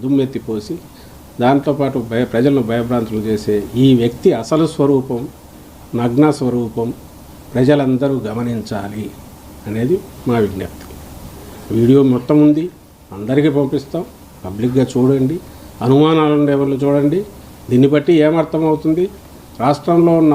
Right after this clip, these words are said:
ప్ర-, అధికార పక్షం ప్ర-, ఇది ప్రతిపాదిస్తే ప్రతిపక్షం కూడా దీన్ని పూర్తి మద్దతు ఇచ్చిన యాక్ట్ ఇది. ఈరోజు దానికి రాజకీయ ప్రయోజనాల కోసము నీకు అధికారంలోకి రావాలనే యావ, ఆ,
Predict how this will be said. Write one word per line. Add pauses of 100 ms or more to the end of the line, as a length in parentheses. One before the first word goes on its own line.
(160)
ప్ర-,
అధికార (120)
పక్షం (100)
ప్ర-,
ఇది
ప్రతిపాదిస్తే (540)
ప్రతిపక్షం (560)
కూడా (260)
దీన్ని
పూర్తి (100)
మద్దతు
ఇచ్చిన (140)
యాక్ట్
ఇది. (2000)
ఈరోజు (100)
దానికి (200)
రాజకీయ (120)
ప్రయోజనాల (100)
కోసము (680)
నీకు (100)
అధికారంలోకి
రావాలనే (200)
యావ, (1160)
ఆ,